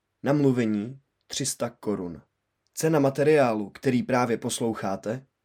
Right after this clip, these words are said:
dva a půl tisíce korun. Nezávislá redakce, která vám přináší to nejzajímavější ze světa,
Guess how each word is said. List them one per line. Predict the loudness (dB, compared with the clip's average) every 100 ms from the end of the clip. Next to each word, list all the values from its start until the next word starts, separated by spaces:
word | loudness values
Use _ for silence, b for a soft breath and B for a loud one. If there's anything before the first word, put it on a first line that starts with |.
| _
dva | -2 0
a | 0
půl | -2 -4
tisíce | -4 -8 -8 -6 -8
korun. | -4 -6 -6 -12 -16 _ _ _ _ _ _
Nezávislá | -2 4 4 4 0 -2 0
redakce, | 0 -2 -4 -8 -10 -12
která | -8 -2 0
vám | 0 -2
přináší | -4 -4 -2 -2 -4 -8
to | -6
nejzajímavější | -2 0 0 0 -2 -2 -4 -4 -6
ze | -6
světa, | -4 -4 -2 -4